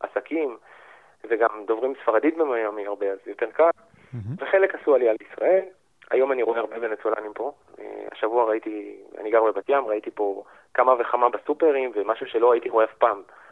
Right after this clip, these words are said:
Speaker 1: אני מדבר
Speaker 2: Mm.
Speaker 1: ס-, אה, ספרדית כבר עשר שנים, אף פעם לא נתקלתי בוונצואלנים.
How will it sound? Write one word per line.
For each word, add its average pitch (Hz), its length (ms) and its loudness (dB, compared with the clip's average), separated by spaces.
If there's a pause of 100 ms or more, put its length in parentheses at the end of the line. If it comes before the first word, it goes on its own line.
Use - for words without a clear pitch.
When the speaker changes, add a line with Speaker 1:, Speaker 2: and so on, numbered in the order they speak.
Speaker 1:
אני 113 100 -8
מדבר 113 200 2
Speaker 2:
Mm. - 120 -10
Speaker 1:
ס-, 113 40 -4
אה, 110 180 -2 (100)
ספרדית 117 260 4
כבר 120 140 6
עשר 120 180 0
שנים, 135 300 -2
אף - 160 -4
פעם 139 160 4
לא 131 100 2
נתקלתי 117 320 0
בוונצואלנים. 104 600 -4